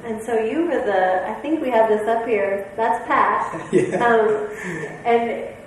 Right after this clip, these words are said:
Speaker 1: what did that, what did you say to me when you saw that picture?
Speaker 2: Well, I, I said, "You know, when I, when I was younger, I used to smile a whole lot more than I do today.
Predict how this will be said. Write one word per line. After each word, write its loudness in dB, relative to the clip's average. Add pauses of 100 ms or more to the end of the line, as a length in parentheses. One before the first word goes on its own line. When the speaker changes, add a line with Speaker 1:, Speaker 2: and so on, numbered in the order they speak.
Speaker 1:
what 4
did 6
that, 4
what 4
did 4
you 4
say 4
to 4
me 8
when 2
you -2
saw 4
that 0
picture? 0
Speaker 2:
Well, 4
I, 2
I 4
said, 0
"You -2
know, 4 (180)
when -2
I, 0
when 0
I 2
was 0
younger, 2
I 2
used -4
to -8
smile -2
a -6
whole -4
lot -6
more -4
than -6
I -6
do -6
today. -6